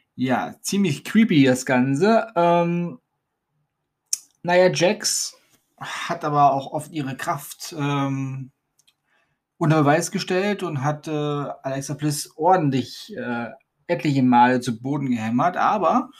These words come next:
Alexa Bliss ist immer wieder aufgestanden. Und, äh, dann kam auch mal kurz Reginald, der, äh, eingreifen wollte. Doch das, ähm, hat auch nicht wirklich gefruchtet. Ja, und dann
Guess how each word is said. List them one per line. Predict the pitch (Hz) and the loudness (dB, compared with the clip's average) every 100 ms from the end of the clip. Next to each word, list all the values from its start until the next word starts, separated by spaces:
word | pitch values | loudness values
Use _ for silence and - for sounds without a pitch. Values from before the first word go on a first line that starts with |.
| - - - _ _ | -20 -20 -20 _ _
Alexa | 135 127 123 123 | 0 2 2 0
Bliss | 110 120 131 | -2 -4 -4
ist | 139 | -4
immer | 143 127 120 | 0 2 2
wieder | 123 147 | 2 2
aufgestanden. | 262 - 139 123 78 - 165 196 - 202 - _ | -2 -2 -2 -2 -4 -8 -10 -10 -12 -20 -20 _
Und, | 151 151 139 | -4 -2 -2
äh, | 147 139 | 0 -2
dann | 123 123 254 233 240 381 - _ _ _ _ _ _ | 0 0 4 2 2 -2 -12 _ _ _ _ _ _
kam | - 175 | -2 2
auch | 185 - | 2 2
mal | 165 | -2
kurz | 160 170 170 | -2 -4 -2
Reginald, | 175 247 277 180 131 160 - | -4 -2 0 0 0 -4 -4
der, | 151 147 151 143 143 143 123 | -4 0 0 -2 -6 -8 -8
äh, | |
eingreifen | 123 139 - 143 156 170 | -8 -8 -4 -4 -4 -6
wollte. | 165 175 196 294 - - - - - _ _ | -4 -2 -2 -4 -6 -16 -20 -20 -20 _ _
Doch | 170 160 | -2 -2
das, | - 175 - - | -2 -4 -2 0
ähm, | 175 170 170 175 175 139 | 4 4 2 -2 -6 -10
hat | - - - | -10 -8 -4
auch | 151 | -2
nicht | 151 127 | 0 2
wirklich | 139 131 131 - - | 0 0 -4 -2 -4
gefruchtet. | 123 123 123 - - 254 - - - _ _ | -4 -2 -4 -4 -4 -4 -6 -20 -20 _ _
Ja, | 302 151 - - - _ | 2 4 2 -8 -20 _
und | 226 175 139 | 2 2 0
dann | - 113 120 190 262 | 2 2 2 2 0